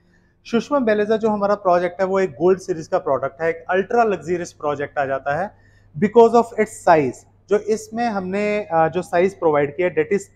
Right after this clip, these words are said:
थर्टी फ़ोर hundred square feet, जिसमें हमारा फ़ोर बीएचके प्लस अटेंडेंट plus lounge रूम आ जाता है।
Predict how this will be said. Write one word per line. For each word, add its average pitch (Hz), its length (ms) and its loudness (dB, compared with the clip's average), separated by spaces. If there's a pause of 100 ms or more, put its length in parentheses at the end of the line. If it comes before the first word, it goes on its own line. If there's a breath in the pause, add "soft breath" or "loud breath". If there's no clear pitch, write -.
थर्टी 190 300 -6
फ़ोर 190 280 -4
hundred 165 300 -4
square 135 280 -6
feet, 180 300 -8 (220)
जिसमें 170 300 -8
हमारा 180 240 0
फ़ोर 185 340 0
बीएचके 151 460 -2
प्लस 185 340 -2
अटेंडेंट 156 480 -4
plus 165 280 -4
lounge 151 340 -2
रूम 160 200 -6
आ 127 80 -4
जाता 120 360 -8
है। 202 60 -6